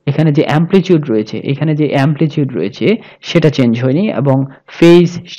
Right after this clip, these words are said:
চেঞ্জ হয়নি। অর্থাৎ এখানে, আহ, আহ, এখানে আমরা মডুলেটেড সিগন্যালের ক্ষেত্রে দেখতে পাচ্ছি এখানে ফ্রিকোয়েন্সি কম, আবার এইখানে ফ্রিকোয়েন্সি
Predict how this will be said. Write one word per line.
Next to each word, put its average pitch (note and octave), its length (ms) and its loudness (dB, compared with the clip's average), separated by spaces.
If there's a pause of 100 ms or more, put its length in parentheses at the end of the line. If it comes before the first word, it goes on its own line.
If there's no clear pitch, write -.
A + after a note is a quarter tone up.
(440)
চেঞ্জ B2+ 200 6 (140)
হয়নি। F2 260 -4 (460)
অর্থাৎ D#3 320 0 (280)
এখানে, D3+ 340 2
আহ, C3+ 880 0 (180)
আহ, C3 280 2 (760)
এখানে D3 280 4
আমরা D3 140 4 (300)
মডুলেটেড D#3+ 540 4
সিগন্যালের D#3 400 0
ক্ষেত্রে C#3+ 280 -2
দেখতে C#3 220 -2
পাচ্ছি B2+ 220 -2 (120)
এখানে C3+ 260 2 (400)
ফ্রিকোয়েন্সি D#3+ 480 2 (180)
কম, F3+ 180 6 (400)
আবার C#3 160 4 (140)
এইখানে C3+ 280 2 (100)
ফ্রিকোয়েন্সি C3+ 440 0